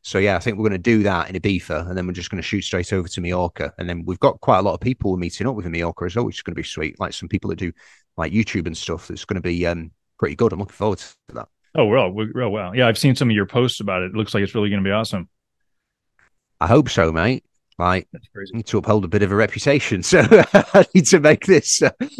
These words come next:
Speaker 1: need to make this a good party. Uh, it's a bit weird 'cause, like, generally when you throw a party, you know who's gonna turn up. You're like, "Oh, let's invite Dave, let's invite Rita, let's invite Bernie," um, 'cause they're all good dudes. Um, but yeah, I've never met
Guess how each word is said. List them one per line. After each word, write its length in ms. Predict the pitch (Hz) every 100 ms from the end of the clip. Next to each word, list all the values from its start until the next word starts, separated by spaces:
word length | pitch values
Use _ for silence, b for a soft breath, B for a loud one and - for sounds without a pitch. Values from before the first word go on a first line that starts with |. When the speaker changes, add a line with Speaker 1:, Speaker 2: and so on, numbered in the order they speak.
| 214
Speaker 1:
need 140 | 165
to 100 | 151
make 160 | 139 113
this 160 | 127 139
a 60 |
good 200 | 123 110
party. 540 | - 131 135 - 95 - _ _
Uh, 200 | - 101 b b -
it's 120 | 131
a 40 |
bit 120 | - 117
weird 400 | 185 131 92 -
'cause, 180 | 117 127
like, 140 | 110
generally 260 | 170 185 135
when 100 | 104
you 80 |
throw 220 | - 127 104
a 40 |
party, 460 | 135 123 127 - 85
you 100 | 107
know 120 | 123
who's 140 | 107
gonna 160 | - 98
turn 320 | - 87 87
up. 240 | 139 87 - -
You're 180 | 95 95
like, 320 | 95 90 92
"Oh, 260 | 113 98 87
let's 240 | 98 95 - -
invite 380 | 85 87 85 71
Dave, 420 | 87 92 90 95
let's 220 | 90 87
invite 360 | 92 90 82 67
Rita, 600 | 90 90 - 87 85 87
let's 200 | - 87
invite 300 | 101 92 82
Bernie," 420 | 90 90 90 92 85 b b -
um, 440 | 92 92 92 95
'cause 200 | 98 110
they're 140 | 120 101
all 120 | 92
good 220 | 92 82
dudes. 460 | 143 135 90 - - b _ _
Um, 400 | 95 101 98 98
but 320 | 101 107 101 -
yeah, 140 | 127 113
I've 100 | 117
never 160 | 117
met 300 | 107 131 -